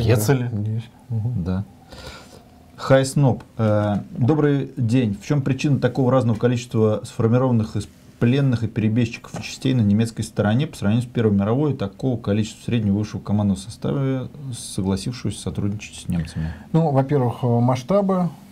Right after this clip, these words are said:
Speaker 2: м, войны, во-вторых, это была война на уничтожение, все быстро поняли, что альтернатива является не то, что там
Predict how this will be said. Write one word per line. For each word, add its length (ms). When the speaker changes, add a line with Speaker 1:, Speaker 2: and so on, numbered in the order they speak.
Speaker 2:
м, 420
войны, 340
во-вторых, 440
это 120
была 200
война 300
на 120
уничтожение, 720
все 200
быстро 500
поняли, 340
что 680
альтернатива 640
является 640
не 300
то, 120
что 160
там 380